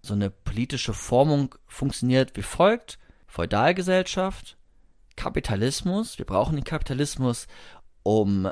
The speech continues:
ähm, die industriellen, äh, Güter zu haben, Produktionsgüter zu haben. Dann erfolgt die nächste Revolution, also immer Revolution, Revolution. Dann erfolgt die nächste Revolution, der Sozialismus, und dann kommt der,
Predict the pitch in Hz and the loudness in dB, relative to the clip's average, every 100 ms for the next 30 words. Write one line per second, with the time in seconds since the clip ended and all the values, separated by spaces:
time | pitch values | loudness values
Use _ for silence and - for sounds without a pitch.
0 | - 98 95 92 92 92 - - - - | -4 -4 -2 -2 -4 -6 -8 -16 -18 -8
1 | 104 85 50 104 101 - - 107 101 98 | -8 -8 -8 -6 -6 -8 -4 -2 0 0
2 | 95 92 - 90 90 - 127 196 190 202 | -2 -6 -10 -10 -10 -8 -2 0 -2 -6
3 | - 190 190 226 - _ _ - - 101 | -6 -6 -4 -6 -8 _ _ -20 -6 -6
4 | - 160 165 190 180 165 175 156 175 180 | -4 -6 -4 -4 -4 -4 -8 -10 -8 -8
5 | 180 - - - - - _ _ 123 139 | -8 -12 -20 -20 -20 -20 _ _ 0 2
6 | - 104 - 135 107 131 175 190 185 175 | 0 -6 -2 0 2 0 2 0 0 0
7 | 175 170 175 120 101 113 107 127 98 160 | 0 -2 0 0 2 0 0 -4 -2 0
8 | 143 143 202 - 185 196 - - - 139 | 0 -4 -8 -6 -4 -4 -6 -18 2 6
9 | 151 143 147 - 127 175 175 156 135 131 | 6 6 0 2 2 2 2 0 2 0
10 | - - 127 101 160 190 135 160 - 147 | -2 2 2 2 0 2 0 0 -2 -4
11 | 139 120 120 - 113 101 104 95 | -2 -2 -2 0 -4 -2 -2 -2